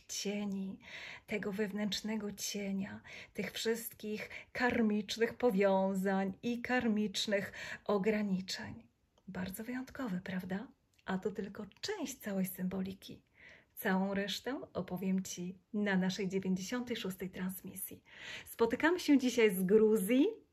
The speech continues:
z tą wyjątkową energią u podnóży Kaukazu,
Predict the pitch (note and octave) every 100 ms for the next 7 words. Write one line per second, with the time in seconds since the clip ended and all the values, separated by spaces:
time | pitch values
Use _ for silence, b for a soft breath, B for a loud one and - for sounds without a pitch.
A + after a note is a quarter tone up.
0 | _ - - A#3+ A3 G#3+ A3+ A3 A3 B3+
1 | B3+ A#3+ A#3 A3 G#3+ A3 A3 G#3+ A3 C4
2 | G4 - G3 F#3+ G3 G3 G3 G3 G#3+ G#3+
3 | G#3+ A3+ G#3 G#3 G3 D4+